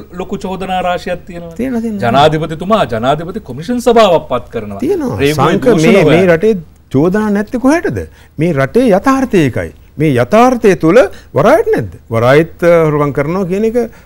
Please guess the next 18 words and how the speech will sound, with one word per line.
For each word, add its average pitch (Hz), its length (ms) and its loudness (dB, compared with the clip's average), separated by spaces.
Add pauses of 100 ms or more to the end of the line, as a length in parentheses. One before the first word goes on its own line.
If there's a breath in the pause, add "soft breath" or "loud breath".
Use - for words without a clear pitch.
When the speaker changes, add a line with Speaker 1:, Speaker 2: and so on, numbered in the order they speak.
Speaker 2:
අ, 196 140 -4
තියෙනවා. 381 380 -4 (140)
වරාය 135 340 0
දූෂණ 156 380 -2
වෙනවා 180 200 -2
කියලා 220 200 -2
තියෙනවා. 226 260 -4 (240 soft breath)
නමුත් 160 340 -4
ඒවට 151 320 -2
සාපේක්ෂව 143 880 -8
මේ 123 140 -4
ක්‍රියාදාමය 170 680 -2
මේ 151 200 2
සමස්ත 170 500 -4
රටේ 208 400 0
දූෂණය 202 400 0
නොතෙන්නේ 214 400 0
කොතනද? 262 420 -2